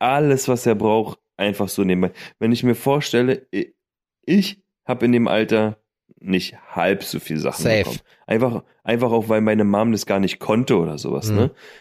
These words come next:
Speaker 1: Das ist so, der braucht Hallenschuhe, ich kauf ihm sofort Hallenschuhe. Er braucht dies, ich kauf ihm dies, ich kauf ihm das, mir ist alles scheißegal. Er soll alles haben, was er braucht. Und jetzt beim Ge-, zum Geburtstag ist, also,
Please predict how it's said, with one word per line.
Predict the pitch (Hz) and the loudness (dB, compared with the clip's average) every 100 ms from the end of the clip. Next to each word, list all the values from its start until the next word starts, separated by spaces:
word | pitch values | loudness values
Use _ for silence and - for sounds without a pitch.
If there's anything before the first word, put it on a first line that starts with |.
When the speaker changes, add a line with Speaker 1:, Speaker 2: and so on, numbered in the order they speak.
| _ | _
Speaker 1:
Das | 117 110 | -4 2
ist | 135 - | 2 4
so, | 123 123 - - | 2 2 -4 -2
der | |
braucht | 107 117 113 113 | 2 2 0 0
Hallenschuhe, | 117 131 139 131 135 131 | 2 2 0 2 4 4
ich | 104 - | 0 -2
kauf | 104 98 | -2 0
ihm | 98 | 0
sofort | 92 - 92 95 | 0 0 -2 0
Hallenschuhe. | 90 90 - 87 85 _ _ | 0 -2 -2 -2 -4 _ _
Er | 104 | -2
braucht | 113 113 110 110 | 0 0 0 0
dies, | 131 131 | -2 -2
ich | - | -6
kauf | - 92 90 | -2 0 0
ihm | 87 80 - _ | -4 -4 -12 _
dies, | 113 113 113 - | 0 2 2 0
ich | |
kauf | - 87 | -4 -2
ihm | 90 85 | -2 0
das, | 90 92 - | 0 0 -2
mir | 85 | -6
ist | - | -4
alles | - 87 - | -2 -2 -2
scheißegal. | - 80 65 60 | -2 -2 -2 0
Er | 78 | 2
soll | 92 90 | 2 2
alles | 92 98 95 | 2 0 -2
haben, | 85 | -2
was | 78 - | -4 -6
er | 69 | -4
braucht. | 65 - _ - - | -4 -6 _ -20 -16
Und | - 110 | -2 -2
jetzt | 117 | 0
beim | 123 113 | 0 0
Ge-, | 107 85 | 0 0
zum | 123 110 | 0 2
Geburtstag | 98 107 139 139 123 | 2 2 2 0 -2
ist, | 113 110 - | -2 -2 -2
also, | 101 101 98 | 2 2 2